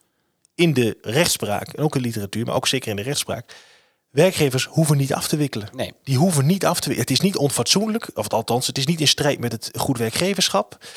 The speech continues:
Speaker 1: Eh, het is ook niet ernstig verwijtbaar wat de werkne-, werkgever doet. Dus toen deze werknemer dit specifieke verzoek deed, was de algehele opvatting: "Je hoeft niet aan dat verzoek tegemoet te komen." En dat is gewoon gedraaid, want dat is gewoon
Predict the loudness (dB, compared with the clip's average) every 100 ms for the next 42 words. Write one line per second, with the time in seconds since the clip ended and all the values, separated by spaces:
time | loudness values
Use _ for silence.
0 | -14 -16 -12 -4 0 2 2 0 2 2
1 | 2 2 2 2 2 4 4 4 2 2
2 | 2 2 2 2 0 2 0 2 0 2
3 | 0 2 2 2 -4 -18 -20 -20 _ _
4 | _ _ 2 4 6 6 6 4 4 4
5 | 4 4 2 2 2 2 0 -2 0 0
6 | 2 0 0 -4 _ -12 2 4 4 2
7 | 0 4 4 4 0 0 0 0 0 0
8 | 0 0 -2 -4 -8 _ _ _ _ _
9 | 2 4 4 2 2 0 0 0 0 0
10 | -2 -2 -2 -2 -4 -14 _ _ _ _
11 | _ _ _ 2 4 4 4 4 2 2
12 | 4 4 4 2 -2 -6 0 0 2 0
13 | -2 -4